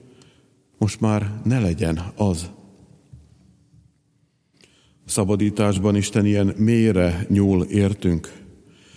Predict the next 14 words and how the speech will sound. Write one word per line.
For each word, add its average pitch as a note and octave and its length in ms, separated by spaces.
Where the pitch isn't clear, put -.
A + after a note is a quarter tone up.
Ő G#2 280
nem B2+ 160
csak C3 220
az G#2+ 240
elkövetett A#2 800
bűnöktől A#2+ 600
akar A2+ 480
megszabadítani, A#2+ 1080
hanem G2 340
a F#2 140
kívánságainktól F2+ 1300
is E2+ 120
szabaddá D#2+ 840
tesz. - 380